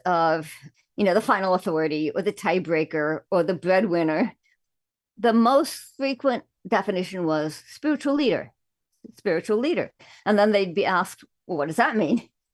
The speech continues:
And of course, they would start with the practical things, get your family to church, get your kids to youth group, have family devotions and family prayer.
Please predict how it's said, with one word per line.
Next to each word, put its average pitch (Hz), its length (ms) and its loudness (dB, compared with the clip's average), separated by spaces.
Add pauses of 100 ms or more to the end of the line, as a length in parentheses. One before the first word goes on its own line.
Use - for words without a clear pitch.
(360)
And 277 120 4
of 240 80 -8
course, 311 260 2
they 262 100 0
would 247 160 -2
start 208 260 0
with 226 100 -6
the 269 80 -2
practical 196 520 -4
things, 170 400 -2
get - 160 -4
your 196 100 -2
family 180 340 -4
to 170 80 -8
church, 220 640 0
get 175 140 -6
your 131 140 -6 (200)
kids 202 260 -2
to 196 120 -4
youth 190 280 -4
group, 180 280 -2 (420)
have 214 160 0
family 220 480 0
devotions 190 640 -2
and 160 140 -2
family 185 480 -2
prayer. 151 540 -6